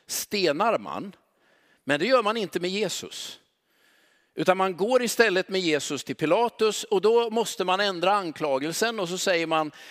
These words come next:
"Han har talat mot kejsaren." Och det är då Pilatus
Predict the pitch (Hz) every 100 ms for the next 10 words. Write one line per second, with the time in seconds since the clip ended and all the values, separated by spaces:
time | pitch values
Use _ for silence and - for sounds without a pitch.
0 | - - 180 196 190 208 185 160 175 170
1 | - 208 208 156 - 202 180 131 156 185
2 | 190 190 180 196 160 139 170 139